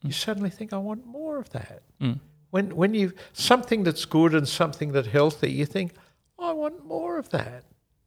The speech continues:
Speaker 1: you know? And you suddenly, as, as you start doing that and you start becoming more solid in yourself, like, you, it's ironic, you can't be solid in,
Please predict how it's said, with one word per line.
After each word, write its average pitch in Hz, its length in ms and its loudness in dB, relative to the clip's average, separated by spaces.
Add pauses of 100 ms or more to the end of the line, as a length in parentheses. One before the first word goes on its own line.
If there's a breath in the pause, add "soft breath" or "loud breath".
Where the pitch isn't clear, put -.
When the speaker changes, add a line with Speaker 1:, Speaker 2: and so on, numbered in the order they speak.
(100)
Speaker 1:
you 214 100 -8
know? 285 320 -4 (460 soft breath)
And 185 300 6 (500)
you 214 180 -6
suddenly, 226 640 -2 (480 soft breath)
as, - 180 -2
as - 240 -4
you 247 100 -2
start - 640 0
doing 190 380 2
that - 240 0
and 151 180 0
you 156 80 0
start - 540 0
becoming 147 480 -2
more 139 180 0
solid 147 460 2
in 127 160 -4
yourself, - 560 -4 (420)
like, 170 240 8
you, 156 100 2 (120)
it's - 220 0
ironic, 190 480 10
you 143 80 2
can't 214 320 2
be 151 100 2
solid 156 480 6
in, 139 180 0